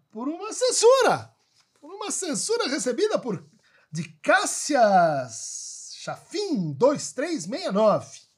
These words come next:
que se apresenta como psicanalista, doutora em psicologia pela puc-rio, jornalista, mestre em comunicação social,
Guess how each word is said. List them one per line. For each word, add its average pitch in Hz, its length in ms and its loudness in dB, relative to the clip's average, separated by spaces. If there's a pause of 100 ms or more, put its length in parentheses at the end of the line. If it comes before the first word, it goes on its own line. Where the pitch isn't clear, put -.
que 180 160 -8
se 190 100 -4
apresenta 220 520 0
como 214 120 -6
psicanalista, 262 600 -4
doutora 233 320 -2
em - 20 -6
psicologia 202 440 -2
pela 208 220 -2
puc-rio, 277 600 -6
jornalista, 262 720 0
mestre 277 360 -2
em - 20 -12
comunicação 254 520 -8
social, 285 640 -8